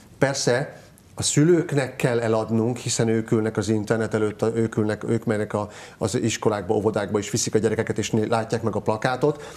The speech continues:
tehát őket kell meg-, megragadnunk, de a mai anyukák, a mi, a mi gyerekközönségünk anyukája, azért az, igen, huszonhét, nyolc, kilenc, harmincöt évesek, tehát alattam vannak. Ebben ugye én szerencsés vagyok, hiszen Anikó tizenkét éve fiatalabb nálam, tehát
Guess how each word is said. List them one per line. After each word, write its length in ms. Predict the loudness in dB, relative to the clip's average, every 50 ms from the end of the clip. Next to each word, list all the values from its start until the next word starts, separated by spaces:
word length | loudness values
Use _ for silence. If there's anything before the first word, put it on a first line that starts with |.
| -8 -4
tehát 160 | -4 -2 2
őket 340 | 2 2 2 2 0 -2 0
kell 180 | 0 0 0 2
meg-, 280 | 0 -2 -2 -2 -4 -2
megragadnunk, 880 | 0 0 0 0 0 0 2 2 2 2 2 0 2 2 0 0 -2 -4 -10 -14 -18 -18 -20 -20 -20 -20 -18 -12 -4 0
de 80 | 2 2
a 120 | 2 2
mai 220 | 2 2 2 2
anyukák, 680 | 2 2 2 0 0 0 0 0 0 0 -2 -4 -4 -2
a 60 | -2
mi, 140 | 0 0 2
a 60 | 2
mi 180 | 0 0 0 -2 -4 -2 -2 0 2
gyerekközönségünk 1040 | 2 2 2 0 -4 -4 -2 0 0 2 2 0 0 0 0 0 0 0 0 0 0
anyukája, 720 | 0 2 2 0 0 0 0 2 2 2 2 0 -2 -4 -6 -10 -16 -16 -16 -14 -4
azért 340 | -2 -2 0 0 0 0 0
az, 240 | -2 -4 -4 -6 -6 -4
igen, 380 | -4 -2 -2 -2 -2 -2 -4 -6 -6 -8
huszonhét, 760 | -8 -2 0 0 0 0 -2 -4 -4 -2 0 0 0 -2 -2
nyolc, 300 | -2 0 0 0 -2 -6
kilenc, 540 | -2 0 0 0 2 0 -2 -4 -6 -8 -10 -12 -18 -20 -2
harmincöt 720 | 0 0 0 0 -2 -2 -4 -2 -2 -2 -2 -2 -6 -10 -8 -6 -4 0
évesek, 640 | 2 2 2 2 2 0 0 0 0 0 0 -4 -10 -16 -18 -20 -20 -20 -8
tehát 280 | -4 -4 -4 -4 -6 -8 -12 -12 -12 -4
alattam 500 | -2 -2 0 0 -2 -2 -2 -2 -2 0
vannak. 460 | 0 0 0 0 0 0 0 -2 -6 -12 -18 -20 -20 -20 -20 -20 -20 -18 -12 -6 -4
Ebben 200 | -2 0 0 2
ugye 100 | 2 2
én 80 | 0
szerencsés 480 | 2 0 -2 -2 -2 -2 -2 -2 -2 0
vagyok, 180 | 0 -2 -2 -2
hiszen 220 | -2 -2 0 0
Anikó 260 | 0 -2 0 0 0
tizenkét 460 | 0 2 0 0 0 0 -2 -2 -2
éve 140 | -2 -2 -2
fiatalabb 400 | 0 0 0 2 2 0 0 0
nálam, 300 | 0 0 0 -2 -2 -2
tehát 240 | -2 -2 -2 -2 -6